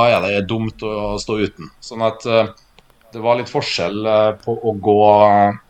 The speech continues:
Palmer kontra Gordon i forhold til det byttet som skal gjøres. Jeg skal rulle,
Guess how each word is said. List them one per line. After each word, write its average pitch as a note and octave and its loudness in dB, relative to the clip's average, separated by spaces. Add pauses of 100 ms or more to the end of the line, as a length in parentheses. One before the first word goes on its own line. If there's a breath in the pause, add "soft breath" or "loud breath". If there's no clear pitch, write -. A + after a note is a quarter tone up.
Palmer G2 0 (1000)
kontra F#2+ -8
Gordon A#2+ 0 (400)
i G#2 -20
forhold G2+ -4
til G#2 -4
det G#2 0
byttet G2 -6
som F#2 -10
skal G#2+ -4
gjøres. F#2 -2
Jeg A2+ -2
skal C3+ 0
rulle, B2 2